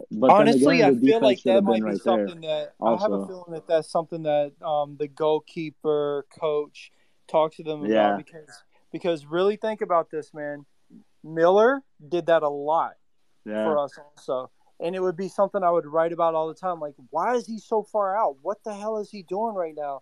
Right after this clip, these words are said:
Speaker 1: Yeah, it
Speaker 2: And,
Speaker 1: was
Speaker 2: and it seems like that's something that, that our, our co-, uh, goalie coach must,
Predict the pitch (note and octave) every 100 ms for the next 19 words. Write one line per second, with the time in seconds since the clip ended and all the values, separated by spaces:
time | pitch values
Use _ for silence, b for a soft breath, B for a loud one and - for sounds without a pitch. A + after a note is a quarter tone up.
0 | _ A2+ A#2 A#2 B2+ B2+ - _ _ F#3+
1 | F#3 - A3+ G3+ - G#3 A3+ A3+ A3 F#3
2 | F#3+ D#3+ - - F#3 - G3 F3+ E3 D#3
3 | E3 D#3+ D#3 D#3 E3+ F3+ F3 E3+ - F#3
4 | E3+ D#3+ D3 _ F#3 F#3 F#3 D#3+ _ F3+
5 | E3 D#3+ D3+ E3+ G3 G3+ G3+ G3 - E3
6 | D#3+ E3 D#3+ -